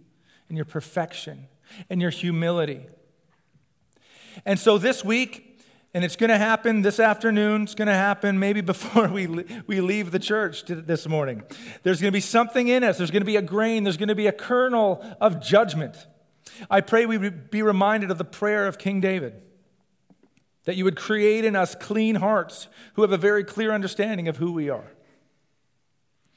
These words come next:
And I pray, Jesus, that this week we would reflect that you, who had equality with God the Father,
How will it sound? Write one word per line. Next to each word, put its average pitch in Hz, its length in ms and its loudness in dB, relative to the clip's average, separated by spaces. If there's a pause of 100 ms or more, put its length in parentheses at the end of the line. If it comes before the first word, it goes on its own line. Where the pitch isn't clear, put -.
(560)
And 196 120 0
I 196 60 4
pray, 233 360 0
Jesus, 170 580 -4 (400)
that 165 280 4
this 202 220 2
week 233 340 -2
we 202 80 -4
would 175 140 -4
reflect 202 720 -2
that 202 160 -2
you, 185 600 -2 (800)
who 214 420 0 (140)
had 233 200 4
equality 247 800 2
with 254 200 0
God 220 300 6
the 202 100 4
Father, 190 540 4